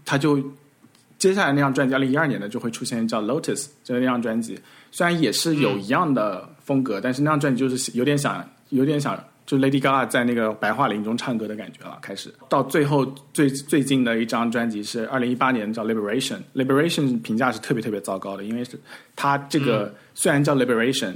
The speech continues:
Speaker 1: 但其实没有它两，前面两张专辑那么《Liberation》。就是，这张专辑《Liberation》这张专辑就是那种，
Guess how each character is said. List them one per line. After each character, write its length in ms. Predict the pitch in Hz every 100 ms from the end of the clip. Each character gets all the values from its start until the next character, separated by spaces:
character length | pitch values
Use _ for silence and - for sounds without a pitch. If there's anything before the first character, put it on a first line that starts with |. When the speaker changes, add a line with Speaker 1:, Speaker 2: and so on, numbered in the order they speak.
| -
Speaker 1:
但 140 | 143 131
其 160 | 131
实 160 | 123 131
没 180 | 120 123
有 100 | 131
它 180 | - 123
两， 220 | 117 -
前 180 | - 113
面 140 | 139
两 160 | 123 95
张 160 | 110 110
专 160 | 113
辑 100 | 101
那 120 | 113
么 120 | 139 107
《Liberation》。 560 | 101 101 98 104 - - _ _ _ _ _ _
就 100 | -
是， 180 | 101 101 98 107 _ _ _ _ _ _ _ _ _ _ -
这 140 | 190
张 80 | 175
专 160 | 185
辑 260 | 147 139 151
《Liberation》 520 | - - 151 156 185 220
这 60 |
张 180 | 175 165
专 140 | 165 156
辑 100 | 131
就 100 | 139
是 120 | 143
那 140 | 131
种， 280 | 113 95